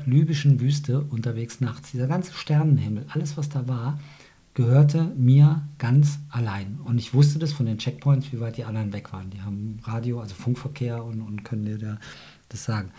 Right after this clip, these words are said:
Und dann dachte ich nur, „Mensch, was ist das ein Glück?“ Und hab bei diesem Lauf in Libyen mitten in der Nacht angefangen zu heulen.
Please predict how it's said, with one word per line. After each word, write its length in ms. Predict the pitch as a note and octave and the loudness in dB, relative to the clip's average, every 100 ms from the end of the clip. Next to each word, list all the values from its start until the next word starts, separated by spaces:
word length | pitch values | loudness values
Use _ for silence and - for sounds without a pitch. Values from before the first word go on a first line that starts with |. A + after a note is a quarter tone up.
| - - - - | -20 -20 -20 -10
Und 80 | A2+ | -6
dann 100 | A#2 | -4
dachte 260 | C#3+ - | -6 -8
ich 140 | - C#3 | -6 -2
nur, 160 | A#2+ | -2
„Mensch, 320 | A#2 A2+ G#2+ - | -2 -6 -6 -10
was 160 | - | -12
ist 160 | A2+ - | -14 -14
das 140 | - | -10
ein 100 | A2+ | -8
Glück?“ 260 | A2 C3+ - - - - | -2 -4 -4 -16 -20 -6
Und 100 | A2+ | 0
hab 180 | A#2 D3 | 2 2
bei 120 | C3 | 0
diesem 280 | B2 A2+ A2+ | -2 0 0
Lauf 280 | A2+ A#2+ - | 0 -2 0
in 120 | A#2+ | 0
Libyen 340 | A2 A#2 B2+ A#2+ | 0 0 0 0
mitten 240 | - B2+ | -2 -2
in 40 | |
der 140 | A#2 A2+ | 0 -2
Nacht 240 | A2+ - | -4 -6
angefangen 380 | A#2 A#2 A#2+ G#2+ | -6 -4 -4 -6
zu 180 | - G#2 | -6 -4
heulen. 440 | A#2 A#2 A2 D3 | -2 -2 -2 -4